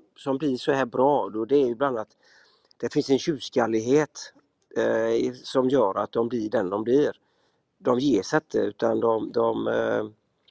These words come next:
de är medvetna och, eh, de går ibland sina egna vägar.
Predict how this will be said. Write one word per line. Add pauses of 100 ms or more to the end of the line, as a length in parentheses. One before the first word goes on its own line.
(640)
de
är
medvetna
och,
eh, (720)
de
går
ibland
sina
egna
vägar.